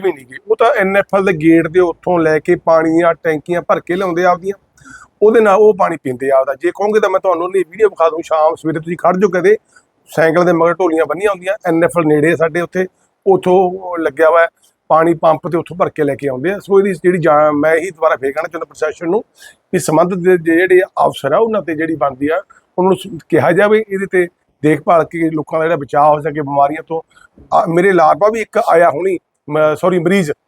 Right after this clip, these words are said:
ਡੇਂਗੂ ਦਾ ਮਰੀਜ਼ ਵੀ ਆਇਆ ਇੱਕ ਖੇਤਾ ਸਿੰਘ ਨਗਰ ਦੇ ਵਿੱਚ, ਜਿਹੜਾ ਕਿ ਉਹ ਦਾਖਲ ਹਸਪਤਾਲ ਦੇ ਵਿੱਚ।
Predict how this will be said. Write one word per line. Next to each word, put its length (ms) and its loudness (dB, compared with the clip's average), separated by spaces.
ਡੇਂਗੂ 240 2
ਦਾ 100 4
ਮਰੀਜ਼ 260 0
ਵੀ 120 2
ਆਇਆ 220 4
ਇੱਕ 200 -10
ਖੇਤਾ 260 -4
ਸਿੰਘ 220 -2
ਨਗਰ 120 -2
ਦੇ 100 -2
ਵਿੱਚ, 260 -4
ਜਿਹੜਾ 200 0
ਕਿ 120 0
ਉਹ 200 4
ਦਾਖਲ 320 2
ਹਸਪਤਾਲ 300 -2
ਦੇ 80 -4
ਵਿੱਚ। 260 -10